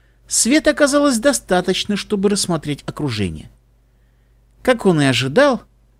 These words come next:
вспоминая свой последний визит в Литл Уингинг, дом выходил на улицу с множеством фонарей на столбах. Однако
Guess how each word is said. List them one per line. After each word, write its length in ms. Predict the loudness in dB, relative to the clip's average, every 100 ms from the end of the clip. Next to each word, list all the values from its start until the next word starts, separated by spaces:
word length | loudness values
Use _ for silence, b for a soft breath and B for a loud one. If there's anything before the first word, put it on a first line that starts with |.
| _ -10
вспоминая 480 | -8 -4 0 2
свой 220 | 2 0 0
последний 720 | 2 0 0 0 0 0 -2
визит 340 | -2 -2 -4
в 60 | -4
Литл 260 | -4 -4 -4
Уингинг, 680 | -2 0 0 -2 -4 -8 -14 _ _ _ _ _ _ -12
дом 400 | -2 2 4 4
выходил 480 | 0 0 0 2 4
на 160 | 6
улицу 460 | 4 4 0 -2 -4
с 140 | -4
множеством 580 | -2 0 0 -2 -2 -2
фонарей 360 | -2 0 2 2
на 120 | 0
столбах. 580 | -2 -2 -2 -4 -10 -20 _ _ _ _ _ _ _ _ _ _
Однако 540 | -10 -4 -4 -4 -10